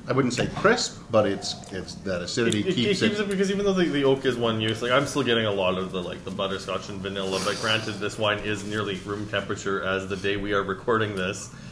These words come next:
Speaker 2: It is nearly
Speaker 1: Forty degrees,
Speaker 2: forty
Speaker 1: I'd say.
Speaker 2: degrees Celsius, which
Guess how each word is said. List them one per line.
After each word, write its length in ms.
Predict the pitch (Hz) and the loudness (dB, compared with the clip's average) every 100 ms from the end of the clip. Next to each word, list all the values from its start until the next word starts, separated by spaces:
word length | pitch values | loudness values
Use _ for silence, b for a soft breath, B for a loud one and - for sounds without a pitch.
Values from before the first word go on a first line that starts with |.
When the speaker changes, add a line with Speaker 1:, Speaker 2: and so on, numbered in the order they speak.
| B | B
Speaker 2:
It 160 | 104 101 | -2 2
is 520 | 98 92 87 - - | 2 0 -2 -6 -6
nearly 540 | 107 101 101 95 92 92 | -4 -2 0 0 -2 -6
Speaker 1:
Forty 400 | - 92 95 95 | -6 -4 -2 -4
degrees, 360 | 95 151 104 | -2 -2 0
Speaker 2:
forty 220 | 117 113 | 2 2
Speaker 1:
I'd 40 | 113 | 2
say. 60 | |
Speaker 2:
degrees 340 | 113 113 110 - | 2 0 0 0
Celsius, 680 | 107 107 - 110 113 120 104 | 0 0 -4 0 0 0 -4
which 300 | 95 - | -4 -4